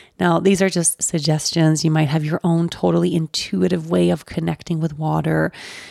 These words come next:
but take that moment today and into the weekend to connect with the water element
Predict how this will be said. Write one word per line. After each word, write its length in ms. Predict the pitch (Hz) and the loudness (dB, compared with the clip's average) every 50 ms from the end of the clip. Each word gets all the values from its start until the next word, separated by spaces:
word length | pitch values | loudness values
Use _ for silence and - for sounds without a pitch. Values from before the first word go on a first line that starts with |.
| - - | -12 -8
but 200 | - 185 - _ | -6 -6 -6 _
take 480 | - - - - 202 202 208 196 - - - | -6 -8 -2 2 4 4 4 2 0 -4 -2
that 300 | 180 175 180 - - 156 | 0 0 0 0 -2 0
moment 360 | 165 165 170 170 165 160 - | 0 2 2 2 2 2 0
today 600 | - - - - 160 - - 202 202 202 214 - | -4 -10 -10 -10 -6 0 2 4 4 4 4 4
and 120 | 180 175 - | 2 2 2
into 280 | 180 170 160 - - | 2 2 0 0 -2
the 100 | 160 170 | -2 -2
weekend 540 | 156 151 160 156 - - 160 156 156 156 - | -2 -2 -4 -6 -4 -2 -2 -2 -2 -2 -6
to 120 | - - - | -10 -12 -12
connect 580 | - - - 165 160 160 165 160 - - - | -10 -6 -4 -2 -2 -2 -2 -4 -6 -10 -16
with 80 | - 151 | -8 -6
the 80 | 165 156 | -6 -6
water 380 | 143 156 151 151 156 156 - - | -4 -4 -4 -4 -4 -6 -6 -6
element 600 | 156 147 143 151 151 143 143 131 135 - - | -4 -4 -2 0 2 2 2 2 0 -2 -4